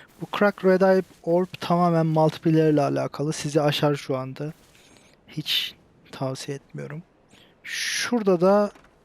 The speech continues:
e, All Father Lloyd'un talismanı olması lazım. Evet.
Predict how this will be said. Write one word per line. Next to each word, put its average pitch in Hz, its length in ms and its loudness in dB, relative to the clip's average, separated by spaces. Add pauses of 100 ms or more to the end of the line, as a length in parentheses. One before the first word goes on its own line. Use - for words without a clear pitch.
(200)
e, 160 40 -6
All 170 340 0
Father 175 360 2
Lloyd'un 170 420 2
talismanı 151 680 -2
olması 139 460 -10
lazım. 135 300 -12
Evet. - 360 -16